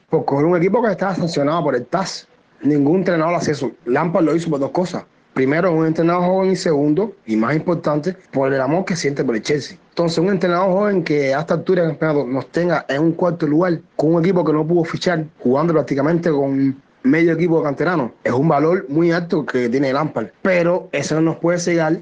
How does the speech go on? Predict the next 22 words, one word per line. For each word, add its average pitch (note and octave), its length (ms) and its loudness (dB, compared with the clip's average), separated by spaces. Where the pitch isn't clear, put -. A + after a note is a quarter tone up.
y, F3+ 160 2
y F3+ 60 2
ver E3+ 180 2
las G#3 160 0
dificultades D3 640 -2
que E3+ 60 -2
tenemos C#3+ 420 -2
y B2+ 100 -2
la, B2 180 -2
y C3+ 80 0
las C3+ 140 -2
cosas F3 260 -2
que F3 60 0
hay F3+ 40 -2
que - 100 -14
cambiar, D#3 440 0
que C3 100 -4
debemos C#3 240 0
cambiar C3 340 -2
en C#3 100 -2
el A#2 60 -2
equipo. C#3+ 440 -2